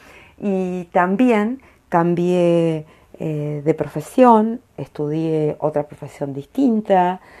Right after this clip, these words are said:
eh, me recibí y, y creí que ahí se había acabado un poco como esa necesidad de autoconocimiento o esa necesidad de con-, de, de conocer nuevas cosas.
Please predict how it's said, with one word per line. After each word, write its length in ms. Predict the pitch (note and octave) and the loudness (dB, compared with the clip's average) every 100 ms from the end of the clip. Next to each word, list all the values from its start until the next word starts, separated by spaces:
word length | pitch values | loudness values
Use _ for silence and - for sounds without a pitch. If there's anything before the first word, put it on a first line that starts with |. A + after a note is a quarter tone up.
| - - - | -20 -20 -12
eh, 300 | D#3 D3 D3 | -6 -4 -4
me 200 | C#3+ C#3+ | -6 -8
recibí 720 | C#3 - E3 F3 A3 G#3+ G#3 - _ _ _ _ | -10 -10 -6 -2 0 0 -4 -10 _ _ _ _
y, 600 | F3+ F3 F3 E3+ E3+ E3 - _ | -6 -2 0 0 -4 -8 -14 _
y 140 | A3+ | -8
creí 380 | G#3+ A3+ A#3 C4 | -4 -2 0 -2
que 160 | C4 B3 | 0 0
ahí 220 | A#3+ B3+ | 0 -2
se 180 | C#4 A#3+ | -4 -4
había 500 | G#3+ G#3 G3+ G3+ G#3 | 0 2 2 0 -2
acabado 540 | F3+ F3 F3+ F#3 G#3 G#3+ | -4 -2 0 2 2 -2
un 80 | F#3+ | -6
poco 260 | - G#3 | -10 -8
como 220 | G3 E3+ | -6 -6
esa 240 | E3+ - F#3+ | -8 -8 -8
necesidad 1080 | E3+ D3 - E3+ D3 - F3 D#3+ F#3 F#3+ | -6 -8 -12 -14 -14 -12 -10 -4 -2 -2
de 120 | F3+ E3+ | -4 -4
autoconocimiento 1120 | D#3+ D#3+ D3 D3 D3 - E3 F3 G3+ G3 E3+ | -4 -6 -8 -10 -10 -10 -8 -4 -4 -4 -4
o 100 | D3+ | -4
esa 200 | - D3 | -6 -12
necesidad 640 | C#3+ - D3 - D#3+ D#3 | -12 -12 -14 -4 -2 0
de 100 | D#3 | -2
con-, 260 | C#3+ C#3+ - - - - | -6 -8 -14 -20 -20 -16
de, 220 | D3+ D#3 D#3 | -4 -2 -2
de 140 | D3+ | -4
conocer 420 | D#3 D3 D3 - E3 | -2 -4 -4 -6 -6
nuevas 340 | D#3 D#3 D3 | -4 -4 -6
cosas. 640 | - C#3+ C#3 - C#3 C#3 | -8 -8 -8 -10 -12 -12